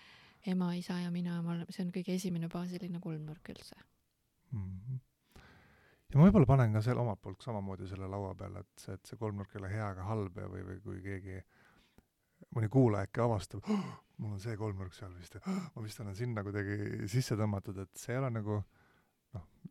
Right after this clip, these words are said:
Speaker 2: midagi, mida häbeneda, vaid see on inimeseks olemise osa ja küsimus ei ole
Speaker 1: Mhm.
Speaker 2: mitte selles,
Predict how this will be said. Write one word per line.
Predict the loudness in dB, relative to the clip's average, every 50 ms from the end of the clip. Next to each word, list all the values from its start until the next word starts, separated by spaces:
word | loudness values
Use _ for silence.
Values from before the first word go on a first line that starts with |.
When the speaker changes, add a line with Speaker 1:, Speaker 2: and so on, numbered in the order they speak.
| _ 2
Speaker 2:
midagi, | 4 4 4 4 4
mida | 2
häbeneda, | 4 4 4 4 4 2 2 2 0 -2 -2 -4
vaid | -4 -6 -6
see | -6 -2 0
on | 2
inimeseks | 4 4 2 2 -2 -2 -2 -2 -2
olemise | 0 0 -2 -2 0 0
osa | 0 2 2 4 2 2
ja | 2 2
küsimus | 0 2 2 2 2 2 2 2
ei | 0
ole | 0 2
Speaker 1:
Mhm. | 2
Speaker 2:
mitte | 0 0 -2 -2
selles, | -2 0 0 0 -2 -4